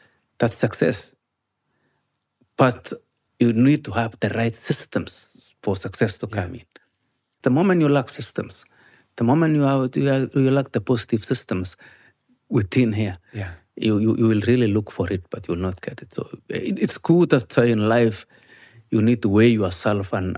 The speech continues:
Speaker 1: and, and, and declare that, "Hey, I belong here." Uh,
Speaker 2: Yeah.
Speaker 1: if you are a sportsman, you, you really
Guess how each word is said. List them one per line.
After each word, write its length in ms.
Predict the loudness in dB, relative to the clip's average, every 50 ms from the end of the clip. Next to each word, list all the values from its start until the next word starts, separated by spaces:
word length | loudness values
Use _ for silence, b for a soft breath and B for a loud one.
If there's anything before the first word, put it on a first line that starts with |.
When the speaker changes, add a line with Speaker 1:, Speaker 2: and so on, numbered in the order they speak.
| -6
Speaker 1:
and, 180 | -6 -6 -4 -2
and, 180 | -2 -2 -2
and 160 | -2 -2 -2 -2
declare 420 | -2 -4 -4 0 0 2 2 2
that, 220 | 2 0 -2 -4 -8 _ _
"Hey, 260 | -2 0 2 2 0 -2 -6 -8 -2
I 120 | -2 -2
belong 380 | 0 2 2 2 4 4 2 -2
here." 240 | -6 -8 -10 -10 _ _ _ _ _ _ _ _ _ _ _ _ _ _ _ _ -10
Uh, 120 | -6 -6 -6 -6 -10 _ _ _ _ _ _ _ _ _ -10
Speaker 2:
Yeah. 120 | -8 0 2
Speaker 1:
if 140 | 2 4 6
you 60 | 4
are 80 | 4 4
a 40 | 2
sportsman, 800 | -2 -4 0 0 0 0 0 -2 -2 -2 -2 -4 -4 -8 -10 -14 _ _ _ _ _ _ _ _
you, 120 | -6 -6 0 2
you 140 | 2 4
really 400 | 4 4 4 4 4 4 2 0